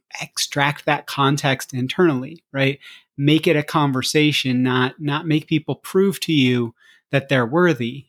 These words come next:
right? It, it's a meta example, but I think learning how to exchange context appropriately is, is crucial. And I do that, I think, fairly well in, in spoken, but I'm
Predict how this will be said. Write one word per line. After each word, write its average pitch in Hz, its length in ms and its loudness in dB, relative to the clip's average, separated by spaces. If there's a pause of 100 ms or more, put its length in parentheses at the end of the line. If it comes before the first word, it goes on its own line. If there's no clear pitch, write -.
(140)
right? 135 340 2
It, 151 240 -8
it's 160 160 -2
a 156 40 2
meta 180 440 2
example, 151 800 0
but 147 220 -4
I - 80 -2
think 180 320 0
learning 151 420 2
how 135 180 -2
to 139 100 -2
exchange 135 580 -2
context 131 800 -4 (360)
appropriately 143 960 0
is, 131 280 -2
is 135 180 0
crucial. - 480 -2 (320)
And 147 60 2
I 147 80 4
do 160 180 4
that, 147 340 0 (680)
I 147 120 2
think, 160 320 0
fairly 151 320 2
well 131 340 2
in, 139 240 0
in 135 380 2
spoken, 135 460 0
but 127 100 -2
I'm 120 260 -2